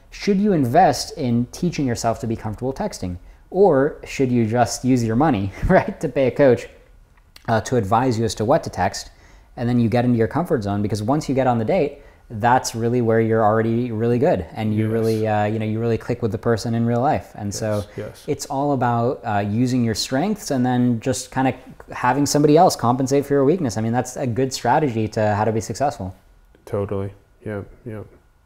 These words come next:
Speaker 2: Like, c-, coming again to the know thyself. Yeah, if you're best in person, follow a strategy like that. Yeah.
Speaker 1: Mm-hmm.
Speaker 2: Okay, so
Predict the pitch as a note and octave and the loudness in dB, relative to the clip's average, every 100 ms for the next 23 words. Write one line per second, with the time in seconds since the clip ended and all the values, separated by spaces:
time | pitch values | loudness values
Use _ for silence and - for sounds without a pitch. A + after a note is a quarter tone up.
0 | _ _ - - - - G#2+ G2+ - B2+ | _ _ -20 -20 -20 -10 -10 -10 -10 -12
1 | - G#2+ G#2 G2+ G#2 A2 G#2+ G2+ G2 G2+ | -8 -6 -4 -4 -4 -4 -6 -8 -10 -8
2 | G2+ G2+ G2+ A#2 A2 F2+ - - F#2 F#2 | -8 -6 -4 -4 -4 -6 -6 -6 -6 -6
3 | - G#2+ G2 - G2 G2 - A2 G2+ G#2+ | -8 -6 -6 -8 -6 -6 -6 -8 -8 -6
4 | G#2 - G2 F#2+ F#2+ F#2+ G2 - G2 G2 | -6 -6 -10 -8 -8 -6 -10 -10 -8 -8
5 | G#2 G2 F#2+ F#2+ - G2+ G2+ G2+ - _ | -10 -10 -8 -10 -10 -10 -10 -14 -20 _
6 | A2+ G2+ F#2 C3+ - _ _ _ _ - | -12 -10 -8 -8 -12 _ _ _ _ -20
7 | - - _ _ _ _ _ _ F#3 E3+ | -20 -20 _ _ _ _ _ _ -4 -2
8 | - A2 C3 - - _ - - D#3+ D#3+ | 2 2 2 -4 -16 _ -4 4 8 8
9 | D#3+ D#3 | 6 2